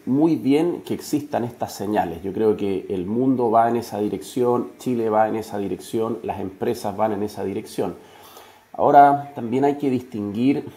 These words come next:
las intenciones de las posibilidades reales, porque básicamente estamos en un proceso en el cual estamos descarbonizando la matriz energética,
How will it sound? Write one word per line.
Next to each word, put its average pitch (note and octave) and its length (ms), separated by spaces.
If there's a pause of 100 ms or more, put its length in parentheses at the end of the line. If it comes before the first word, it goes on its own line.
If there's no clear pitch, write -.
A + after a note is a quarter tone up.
(260)
las G#2+ 160
intenciones B2 1040
de A2 80
las G#2 120
posibilidades G#2 760
reales, F#2+ 420 (120)
porque G#2 460 (400)
básicamente A#2+ 920
estamos A#2 420
en A2+ 80
un A#2 80
proceso A2+ 480
en A#2+ 60
el G2 100
cual A2 220
estamos G#2+ 380
descarbonizando F#2 840
la A#2 100
matriz A2+ 460
energética, A#2+ 840